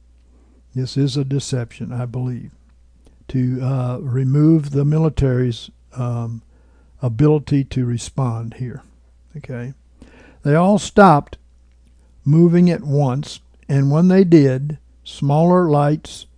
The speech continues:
trails from within the United States started moving towards the four big lines of light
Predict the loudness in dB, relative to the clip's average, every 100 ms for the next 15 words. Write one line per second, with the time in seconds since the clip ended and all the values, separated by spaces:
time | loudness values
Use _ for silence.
0 | _ -10 -2 2 2 2 -2 -6 -14 _
1 | _ _ -8 -4 -2 -4 -8 -8 0 4
2 | 4 2 -2 0 2 2 0 -2 -4 -2
3 | -2 -6 -4 -2 -2 -2 0 0 0 0
4 | -2 -4 -8 -6 -4 -4 -8 -14 -8 -8
5 | -6 -8 -6 -8 -8 -8 -6 -4 -2 -2
6 | -2 -6 -12 -20 -20 -20 -20 -14 -10 -6
7 | -4 -2 -4 -8